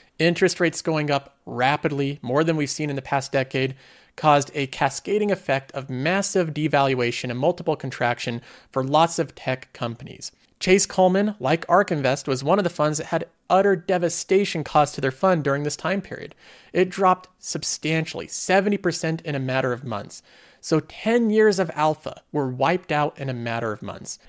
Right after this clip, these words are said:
And this is why I say there's a lot of fund managers that are good for a short amount of time, five years or ten years, but the real test is going past entire economic cycles, all different environments,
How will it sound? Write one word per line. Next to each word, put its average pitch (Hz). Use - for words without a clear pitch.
And 196
this 254
is 277
why 226
I 202
say 165
there's 156
a 139
lot 196
of 240
fund 214
managers 139
that 151
are 143
good 143
for 147
a 135
short 208
amount 135
of -
time, -
five 165
years 175
or 151
ten 220
years, 120
but 151
the 160
real 226
test 170
is 139
going 165
past 139
entire 185
economic 139
cycles, -
all 170
different 165
environments, 113